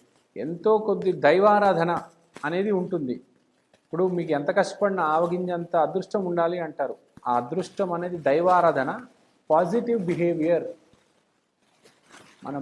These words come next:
మాట్లాడేది చాలా జాగ్రత్తగా ఉండాలి. So, ఎప్పుడైనా గుర్తుపెట్టుకోండి, మనం ఈ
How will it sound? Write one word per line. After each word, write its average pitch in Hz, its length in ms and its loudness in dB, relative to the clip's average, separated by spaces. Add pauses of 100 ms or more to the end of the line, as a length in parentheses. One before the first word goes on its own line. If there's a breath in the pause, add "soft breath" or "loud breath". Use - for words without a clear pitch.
మాట్లాడేది 180 680 0
చాలా 151 300 0 (140)
జాగ్రత్తగా 151 640 2
ఉండాలి. 117 500 -4 (920)
So, - 140 -8 (500)
ఎప్పుడైనా 156 360 -2
గుర్తుపెట్టుకోండి, 175 720 -4 (520)
మనం 147 200 -6 (440)
ఈ 123 100 -6